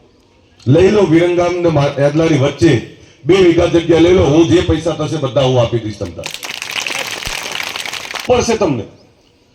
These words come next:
જ્યારે જગ્યા લીધી ત્યારે મોંઘી પડી છે અજીતભાઈ,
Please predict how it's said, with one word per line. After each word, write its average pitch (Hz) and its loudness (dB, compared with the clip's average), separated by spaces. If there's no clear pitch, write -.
જ્યારે 185 2
જગ્યા 226 2
લીધી 240 0
ત્યારે 254 2
મોંઘી 180 0
પડી 240 2
છે - -6
અજીતભાઈ, 147 0